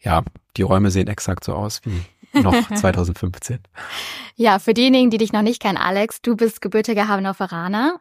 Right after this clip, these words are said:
Speaker 2: hast in Weimar mit einem Zwischenstopp in Barcelona Medienkultur studiert und zweitausendfünfzehn, wir hatten das Thema gerade schon, dein M B A an der Hamburg Media School gemacht. Heute bist du für Meta zuständig oder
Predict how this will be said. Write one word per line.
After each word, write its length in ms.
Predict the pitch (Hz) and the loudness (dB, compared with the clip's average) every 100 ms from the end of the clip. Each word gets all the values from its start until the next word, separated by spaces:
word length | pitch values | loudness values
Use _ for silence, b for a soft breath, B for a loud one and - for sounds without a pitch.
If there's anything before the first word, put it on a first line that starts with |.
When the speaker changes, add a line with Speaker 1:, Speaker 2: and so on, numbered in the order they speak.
| - | -8
Speaker 2:
hast 320 | - 208 - | -6 -6 -6
in 160 | 202 190 | -6 -2
Weimar 400 | 185 220 233 226 | 2 4 4 4
mit 180 | 208 208 | 2 0
einem 280 | 196 196 | -2 -2
Zwischenstopp 600 | 202 226 240 226 - 208 - | -4 -2 0 0 0 -2 -2
in 120 | 196 | -2
Barcelona 540 | 190 196 190 202 202 | -2 -2 -2 0 2
Medienkultur 640 | 196 240 180 - 175 - 190 | 2 0 -2 -6 -10 -10 -12
studiert 580 | - 185 - 190 - - B B B | -10 -10 -4 -4 -4 -8 B B B
und 200 | 214 240 | 0 2
zweitausendfünfzehn, 840 | - 214 208 - 180 240 247 247 214 | 4 2 0 -4 -2 0 2 2 2
wir 80 | 180 | 0
hatten 160 | - | -2
das 120 | 196 | -4
Thema 280 | - 208 196 | 0 0 0
gerade 300 | - 196 196 | 2 0 0
schon, 300 | - 196 196 | -2 0 0
dein 200 | 190 185 | 0 -2
M 100 | 190 | -2
B 140 | 196 - | -2 -2
A 160 | 185 | -2
an 80 | 185 | -2
der 100 | 190 | -2
Hamburg 240 | 196 185 | -2 0
Media 220 | 214 190 165 | 0 0 -2
School 240 | - - | -10 -10
gemacht. 480 | - 165 240 - - B B B B B B - | -8 -4 -6 -8 -20 B B B B B B 0
Heute 600 | 226 247 - 277 269 - - | 2 2 2 0 2 -2 -4
bist 180 | 214 - | -6 -4
du 60 | |
für 120 | 202 202 | -4 -2
Meta 440 | 202 - 175 - | -2 -2 -6 -6
zuständig 720 | - 185 - 180 190 294 - | -8 -12 -8 -6 -4 -4 -4
oder 220 | - 170 | -2 -2